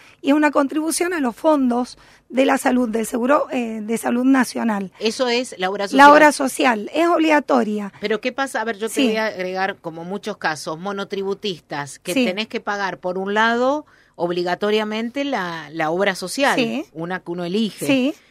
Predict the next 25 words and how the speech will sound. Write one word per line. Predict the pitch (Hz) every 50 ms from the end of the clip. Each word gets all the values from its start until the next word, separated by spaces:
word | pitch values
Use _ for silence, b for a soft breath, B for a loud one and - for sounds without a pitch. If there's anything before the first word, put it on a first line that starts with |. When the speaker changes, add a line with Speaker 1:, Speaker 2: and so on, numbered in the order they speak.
| b b b b b -
Speaker 2:
Pero | 180 175 180 180
si | 175 - 196 185
aparte | 180 180 - 233 247 262 277 269 285 269 262
querés | - - 208 208 214 220 226
completarlo | _ - 226 214 196 180 202 196 196 190 - 226 233 247 254 269 269 277 277 277 277
con | - - 226 220 226 240 254 269 262 -
una | - 202 208 208 214 214 214 190
prepaga, | - 214 190 180 - - 170 156 151 147 147 147 147 - _ _ _ _ _
Speaker 1:
Todo, | - 381 392 370 320 269 247 240 240
todo. | _ - - 403
Speaker 2:
estás | 208 226 214
haciendo | 214 233 226 226 220 226
el | 233 247
doble. | 277 311 269 220 190 185 185 185 175 170
Speaker 1:
Nosotros, | - 302 320 285 - 370 - 392 381 - -
no, | 311 330 349
no, | 339 320
no, | 302 285 247
nosotros | 247 254 247 - 285 370 -
tenemos | - 330 349 359 359
un | 359 320
sistema | - 294 254 - - 311 320 320 302 269 254 254 -
de | 240 240 247 233
salud | - 262 247 247 294 339 339 _ _ _ _ _ _ _ _ _ _ _ _ _ _ _
que | - 269 269 480 480 466